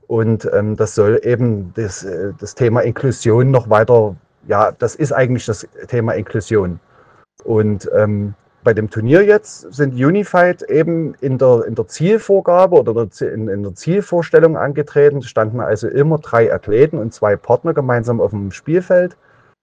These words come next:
und haben dort, äh, die, die Spiele bestritten. Sind letzten Endes ja Zweiter geworden. Und, äh, die U nineteen Specials mit einer Ausnahme waren nur mit Athleten auf dem Feld.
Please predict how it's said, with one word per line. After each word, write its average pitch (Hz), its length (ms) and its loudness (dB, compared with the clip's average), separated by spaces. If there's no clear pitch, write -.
und 113 200 -4
haben 120 180 2
dort, 117 220 0
äh, 110 200 0
die, 107 300 0
die 98 100 -12
Spiele 139 320 -4
bestritten. 151 540 -4
Sind 110 180 -2
letzten 113 280 2
Endes 117 260 0
ja 107 120 2
Zweiter 107 380 0
geworden. 147 420 2
Und, 110 380 -2
äh, 110 180 2
die 110 180 -2
U 120 40 2
nineteen 117 380 0
Specials 120 420 -2
mit 120 180 -4
einer 113 280 0
Ausnahme 117 500 2
waren 95 160 -2
nur 110 180 0
mit 160 160 2
Athleten 139 400 0
auf 117 120 -2
dem 127 100 -6
Feld. 127 340 2